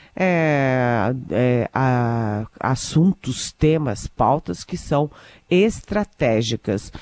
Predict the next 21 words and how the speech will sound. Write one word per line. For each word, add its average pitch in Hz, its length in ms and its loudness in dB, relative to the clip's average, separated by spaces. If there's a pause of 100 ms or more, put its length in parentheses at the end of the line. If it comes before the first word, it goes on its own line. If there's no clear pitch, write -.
(240)
E 151 160 2
aí 170 340 4
entra 131 640 0
as, 127 480 0 (140)
a, 131 260 0
os 131 180 -4
programas 139 500 0
de 131 100 -4
cooperação 127 720 -2
do 123 100 0
Brasil, 120 680 0 (460)
é, 127 220 2
Estados 123 440 -2
Unidos 131 360 -4
na 123 160 -2
área 117 260 0
de 120 160 -6
defesa, 143 960 0 (160)
troca, 139 480 0
inclusive, 139 800 -8
de, 123 320 -6